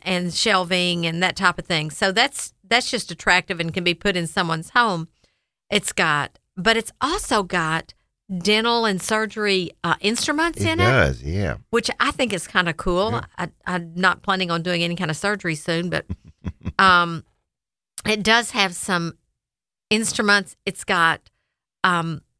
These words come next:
Speaker 1: like, chairs that, that, you know, you can lay back in that probably if you're starting out in, eh, that probably costs you an arm and a leg
Speaker 2: Yeah.
Speaker 1: to be, or, or a molar. It could cost you a molar.
Speaker 2: <laughs>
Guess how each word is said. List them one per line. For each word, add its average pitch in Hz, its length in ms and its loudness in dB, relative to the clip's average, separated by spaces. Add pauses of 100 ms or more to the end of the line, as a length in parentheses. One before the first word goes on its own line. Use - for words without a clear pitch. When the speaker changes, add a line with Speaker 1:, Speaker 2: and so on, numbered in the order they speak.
(840)
Speaker 1:
like, 180 300 2
chairs 294 880 0
that, 202 260 -2
that, 196 180 -2 (140)
you 220 160 -4
know, 202 80 0
you 190 180 -2
can 190 200 -6
lay 185 200 2
back 196 400 0
in 220 380 -4 (600)
that 196 260 0 (120)
probably 240 640 2
if 185 100 -2
you're 196 100 -2
starting 226 560 2 (100)
out 214 380 2 (160)
in, 190 360 -2 (1160)
eh, 190 120 -6 (140)
that 202 280 -2
probably 226 360 0
costs 196 360 -4
you 196 80 0
an 175 60 -2
arm 180 260 2
and 175 60 -4
a 165 60 -4
leg 160 460 -2 (380)
Speaker 2:
Yeah. 78 200 -4
Speaker 1:
to 202 160 -2
be, 170 500 2 (240)
or, 180 120 -2 (440)
or 208 140 8
a 190 40 6
molar. 190 600 2 (240)
It - 120 -12
could - 140 -10
cost - 300 -2
you 185 80 2
a 180 40 4
molar. 175 480 0
Speaker 2:
<laughs> - 40 -20